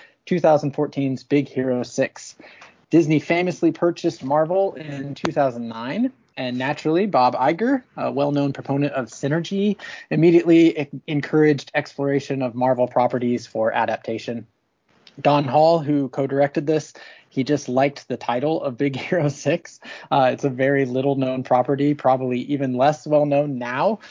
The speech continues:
since if you search for the original comic, you're more likely to find the manga adaptation or the ongoing comic released after the movie. Uh, but not that any of that really matters, because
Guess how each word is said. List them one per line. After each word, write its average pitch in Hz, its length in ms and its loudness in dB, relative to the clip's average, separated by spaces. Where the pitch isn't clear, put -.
since 147 240 -6
if 139 140 -4
you 135 60 0
search 135 280 -2
for 135 100 -4
the 131 120 0
original 139 320 0
comic, 143 460 -2
you're 120 100 -4
more 123 180 -2
likely 123 400 -2
to 117 60 -4
find 120 320 -6
the 110 80 -6
manga 123 640 0
adaptation 123 760 -2
or 120 160 0
the 117 140 -4
ongoing 117 500 0
comic 117 460 -2
released 117 400 0
after 131 280 2
the 151 80 6
movie. 151 360 2
Uh, 120 320 2
but 127 160 -2
not 160 240 2
that 135 100 0
any 139 160 2
of 123 80 0
that 127 200 4
really 123 180 -4
matters, 131 400 0
because 117 560 -4